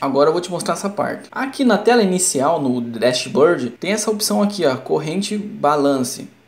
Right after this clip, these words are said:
que aqui fica o valor que você ganha em dólar aí com o teu podcast. Você vai clicar aqui e ele vai abrir essa opção. E você pode ver que eu já tenho um dólar e trinta e três aqui com o meu podcast. Mas como você tá ganhando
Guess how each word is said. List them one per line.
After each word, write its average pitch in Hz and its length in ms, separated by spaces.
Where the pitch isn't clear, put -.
que - 80
aqui 151 220
fica 196 320
o 175 80
valor 175 460
que - 80
você 151 200
ganha 156 280
em 160 60
dólar 139 280
aí 135 120
com 160 140
o - 60
teu 147 200
podcast. 143 760
Você - 100
vai 208 120
clicar 208 260
aqui 165 540
e 156 100
ele 180 120
vai 196 120
abrir 196 300
essa 185 220
opção. 170 600
E - 40
você - 160
pode 180 160
ver 185 80
que 190 60
eu 185 40
já 180 60
tenho 180 280
um 190 60
dólar 170 260
e 147 100
trinta 170 240
e 156 60
três 156 200
aqui 151 380
com 151 140
o - 20
meu 156 160
podcast. - 600
Mas 190 160
como 294 160
você 277 120
tá 220 100
ganhando 185 420